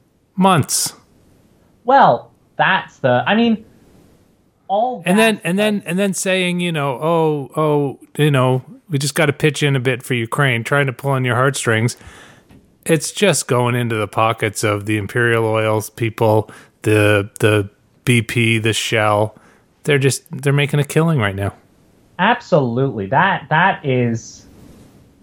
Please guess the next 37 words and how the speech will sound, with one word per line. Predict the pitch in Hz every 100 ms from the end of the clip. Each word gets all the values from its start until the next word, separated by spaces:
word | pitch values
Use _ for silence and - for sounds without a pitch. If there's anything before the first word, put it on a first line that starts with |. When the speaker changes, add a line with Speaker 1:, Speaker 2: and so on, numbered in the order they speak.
| _ _
Speaker 2:
you | 180
know, | 170 156 143
I, | 156 -
I | 165
feel | 214
like | 214 202
a |
lot | 175 170
of | 143
governments, | 139 127 143 147 - - - - - - _ _
especially | - 151 151 156
people | 143 147
like | 139 -
Biden | 131 135
and | 127
Trudeau, | - 127 127
are | 120 113
taking | 135 127 127
a | 110
lot | 110 117
of | -
political | 120 117 123 120 113
hit | 123 - 123 - _ _
for | 143
this, | 143 147 - - - _ _ _ -
but | 139 - - - - - - - - - - - - - - - - _ _ _
it's | - 190
not | 175 185 156
them. | 123 131 160 _ _ -
It's | 139
not | 139 147 170
the | 160
war. | 143 127 -
It's | -
not | 175 214
their | 156
policies. | 143 180 180 - 117 156